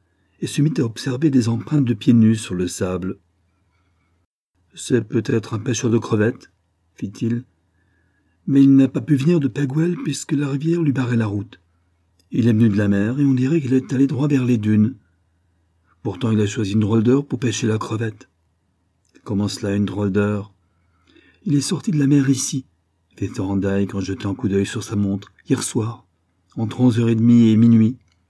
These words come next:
Au nom du ciel, Thorndyke », m'écriai-je, « comment savez-vous ça ? » « C'est évident, Anstey »,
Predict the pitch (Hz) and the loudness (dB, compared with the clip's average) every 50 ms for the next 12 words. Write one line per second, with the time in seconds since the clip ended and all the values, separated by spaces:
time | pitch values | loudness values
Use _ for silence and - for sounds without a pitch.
0 | _ _ _ _ _ _ _ _ _ _ - - - - 101 117 127 127 104 90 | _ _ _ _ _ _ _ _ _ _ -20 -14 -8 -2 2 4 4 4 4 2
1 | - - - - 113 120 123 110 101 - 98 90 95 95 92 101 120 123 117 110 | -4 -6 -4 0 2 2 2 2 0 -4 -8 -6 -6 -4 -4 -2 -2 0 0 -2
2 | 104 - - 95 95 - - - 95 92 90 92 90 - _ _ _ _ _ _ | -2 -4 -10 -16 -16 -14 -10 -8 -6 -6 -4 -6 -6 -8 _ _ _ _ _ _
3 | - - 127 160 175 160 - - 98 98 92 98 101 95 - - 107 98 101 - | -4 -2 0 0 -2 -2 -4 -4 -4 -4 -2 -4 -4 -4 -4 -6 -6 -6 -8 -10
4 | _ _ _ _ _ _ _ _ _ _ _ _ _ _ _ _ _ _ _ _ | _ _ _ _ _ _ _ _ _ _ _ _ _ _ _ _ _ _ _ _
5 | _ _ _ _ _ _ - - 123 110 - 165 143 160 160 185 180 180 - - | _ _ _ _ _ _ -8 -6 -6 -4 -2 0 0 2 2 2 0 -2 -4 -8
6 | - 123 117 113 107 - - 127 113 110 113 110 110 | -6 -2 -2 -2 -2 -4 -6 -4 -4 -2 -2 -4 -6